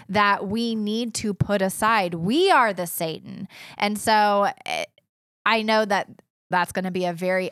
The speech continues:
unpopular opinion, but I've just always had this nagging belief of, like, Satan is not a character in the Bible. Uh, Satan is a representation of our own sin.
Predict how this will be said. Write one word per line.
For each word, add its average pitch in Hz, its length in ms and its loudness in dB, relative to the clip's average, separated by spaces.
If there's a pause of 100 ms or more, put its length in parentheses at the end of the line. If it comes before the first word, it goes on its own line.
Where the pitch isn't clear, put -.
unpopular 185 680 -2
opinion, 311 420 -6
but 196 100 -2
I've 185 200 0
just 196 280 -4
always 180 340 -2
had 233 320 0
this 185 220 -2
nagging 185 640 0
belief 180 640 -2
of, 175 200 -2
like, 160 300 -4 (260)
Satan 247 680 0
is 175 240 0
not 185 720 2 (500)
a 180 440 0 (320)
character 214 840 0
in 175 140 -4
the 160 80 -4
Bible. 156 800 0 (460)
Uh, 175 300 2
Satan 196 800 -2
is 180 220 0
a 170 180 -2
representation 175 1400 -4 (140)
of 180 200 0
our 165 300 2 (160)
own 180 360 0
sin. 143 460 -8